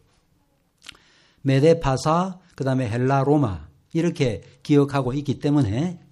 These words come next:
헬라가 언급되고 있는 것을 보니 포로 후기에 쓰여진 책이라 그렇게 생각하는 분들도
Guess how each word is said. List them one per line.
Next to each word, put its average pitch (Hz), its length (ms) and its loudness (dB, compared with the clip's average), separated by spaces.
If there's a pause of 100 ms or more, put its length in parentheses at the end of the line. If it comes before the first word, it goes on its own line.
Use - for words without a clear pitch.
(1600)
헬라가 165 340 2
언급되고 139 400 0
있는 117 140 -2
것을 113 240 -4
보니 101 640 0 (240)
포로 147 500 2
후기에 139 400 0
쓰여진 120 400 -2
책이라 92 560 -8 (440)
그렇게 139 240 -2
생각하는 120 320 -4
분들도 131 520 -2